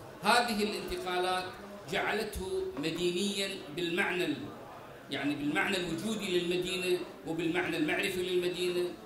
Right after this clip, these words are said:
وبالمعنى الدلالي للمدينة، حتى أن أبطال روايات، يعني الأبطال الروايات التي كتبها جبرة كانوا يتمتعون بهذه الصفات المدينية الخالصة،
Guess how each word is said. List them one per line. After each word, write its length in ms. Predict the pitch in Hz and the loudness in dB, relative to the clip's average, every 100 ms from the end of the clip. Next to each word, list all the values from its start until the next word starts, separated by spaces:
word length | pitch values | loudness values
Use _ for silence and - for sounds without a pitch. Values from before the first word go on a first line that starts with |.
| - 165 | -6 -2
وبالمعنى 680 | 170 175 196 202 202 196 175 | 0 2 2 0 0 0 -2
الدلالي 580 | 143 180 202 208 180 | 0 4 6 6 4
للمدينة، 560 | 160 127 113 110 104 107 - - - | 2 0 -4 -4 -4 -6 -10 -12 -2
حتى 260 | 277 277 226 | 0 2 2
أن 240 | 185 180 170 175 | 0 -2 -2 -4
أبطال 400 | - 202 185 147 - - - - - - | -4 0 0 0 -6 -12 -14 -16 -14 -8
روايات، 640 | 156 180 180 185 170 - - - - | 0 2 4 6 4 0 -8 -14 -12
يعني 200 | 113 127 | -10 -10
الأبطال 380 | - - 185 196 180 | -10 -2 0 2 0
الروايات 440 | 170 165 165 156 | 0 0 0 -2
التي 260 | 143 139 147 | -4 -4 -6
كتبها 280 | 170 185 180 | -4 -2 -2
جبرة 440 | 175 175 180 180 180 - - | -2 -2 -2 -2 -4 -12 -2
كانوا 240 | 214 226 208 190 | 2 2 2 -2
يتمتعون 640 | 185 175 175 185 214 202 | -2 -4 -6 -6 -4 -2
بهذه 360 | 175 180 190 180 | -2 -2 0 0
الصفات 480 | 180 175 175 175 175 | 0 -2 -2 -4 0
المدينية 840 | 151 139 151 156 160 131 135 - - - | 0 2 0 2 2 0 -2 -6 -8 -4
الخالصة، 720 | 170 - 175 156 - 139 | -4 2 2 2 0 -6